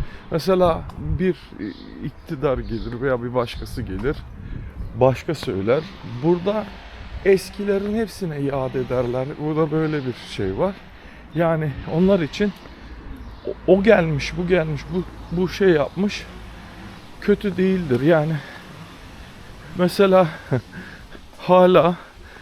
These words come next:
Türklerden Kurtuluş Günü'nü kutlarlar. Halbuki yani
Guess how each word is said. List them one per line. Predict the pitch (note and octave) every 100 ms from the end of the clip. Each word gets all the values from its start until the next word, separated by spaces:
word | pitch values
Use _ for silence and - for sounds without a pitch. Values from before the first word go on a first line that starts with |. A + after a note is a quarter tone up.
| - - -
Türklerden | - - - F#3 E3+ F3+ F3
Kurtuluş | G3 F3+ - F3+ F3 -
Günü'nü | D#3 E3 E3 E3+ E3 - - - - -
kutlarlar. | F#3 - F3 D#3+ D#3 G3 A3+ - - - - - - - - - -
Halbuki | F#3 F#3 G3 G#3 E3+ - - - - - - - - - - - - G3+
yani | A3+ G#3+